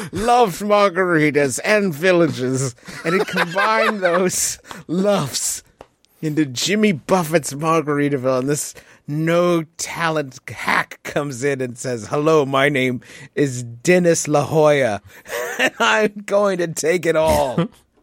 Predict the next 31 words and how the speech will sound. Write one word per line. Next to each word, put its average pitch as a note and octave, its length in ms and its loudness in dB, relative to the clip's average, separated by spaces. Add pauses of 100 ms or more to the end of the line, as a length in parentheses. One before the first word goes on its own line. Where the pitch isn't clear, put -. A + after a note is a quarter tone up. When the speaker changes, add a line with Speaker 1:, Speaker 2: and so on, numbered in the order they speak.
(680)
Speaker 2:
Now, F3 100 2
there's F3 140 2
also F#3 180 2
a - 20 2
possibility D3 480 0
that A#2+ 200 4
it's A#2 120 -2
a C3+ 80 0
fair A#2+ 220 0
use G#2 220 0
parody, - 500 -8 (720)
and D3+ 140 0
we, C#3 160 2 (140)
we C#3 100 0
should C3+ 160 0
always B2+ 300 0
keep B2+ 160 -4
that - 120 -2
in F#2 60 -8
mind, - 180 -4
too. - 160 -6 (2500)
Speaker 1:
Um, G2 560 -2
that's G#2+ 260 -2
a, G2+ 120 0
that's G#2+ 280 -4
an G2+ 80 -4
option. F2+ 460 -4
I C3 200 -4
think E3+ 260 0
just A2+ 260 -4
keep, A2 300 -4